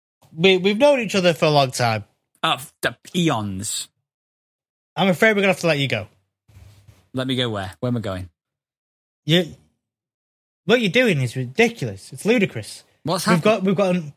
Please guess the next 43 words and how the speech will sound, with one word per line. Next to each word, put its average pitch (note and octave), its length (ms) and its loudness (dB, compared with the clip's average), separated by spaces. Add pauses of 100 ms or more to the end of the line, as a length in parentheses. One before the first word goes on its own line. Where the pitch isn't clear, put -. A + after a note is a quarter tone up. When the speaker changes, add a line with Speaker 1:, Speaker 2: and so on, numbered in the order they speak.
(120)
Speaker 1:
we've F3 120 2
got D#3+ 160 4
a - 20 2
new F#3+ 120 4
hire. E3 400 4 (600)
Um, C3+ 480 2
he, C3+ 220 -6
he's C#3 200 -2
gonna E3+ 160 4
take E3+ 240 0
over C#3+ 380 2 (320)
Speaker 2:
What G3+ 160 -6
did F#3 120 -2
I - 20 6
Speaker 1:
starting D#3 200 2
Speaker 2:
do? C4 60 -4
Speaker 1:
tomorrow. C#3+ 380 4
Speaker 2:
What F#3+ 180 -4
did G#3 120 -2
I G3+ 40 0
do E3+ 220 2
wrong? G3 340 0 (180)
I C#3 80 0
don't G3+ 160 0
Speaker 1:
You E3 60 -2
Speaker 2:
understand. E3 420 2
Speaker 1:
raised D#4+ 400 4
the D4 100 4
PlayStation C#4 800 2
five D4 380 4
prices, B3 460 2
Jim. C4 380 2 (800)
Speaker 2:
How D#4 200 -2
much F#4 160 0
did F3+ 100 0
it - 40 2
raise D4+ 240 6
them B3+ 140 4
Speaker 1:
Why? - 0 -
Speaker 2:
by? B2+ 420 0 (920)
Speaker 1:
By B3 260 0 (260)
ten C#5 220 2 (160)
percent. A#4 640 2